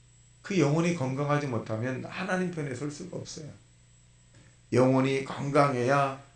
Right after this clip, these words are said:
하나님 편에 설 수 있어요. 이 땅에서는 백이십 년이지만 하나님의 나라에서는 영생이라고 하는 단어는 조회인데 영원히 사는 거예요. 영원히.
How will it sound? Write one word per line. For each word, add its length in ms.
하나님 380
편에 260
설 140
수 100
있어요. 280
이 80
땅에서는 800
백이십 360
년이지만 440
하나님의 380
나라에서는 760
영생이라고 680
하는 160
단어는 400
조회인데 720
영원히 1000
사는 220
거예요. 680
영원히. 540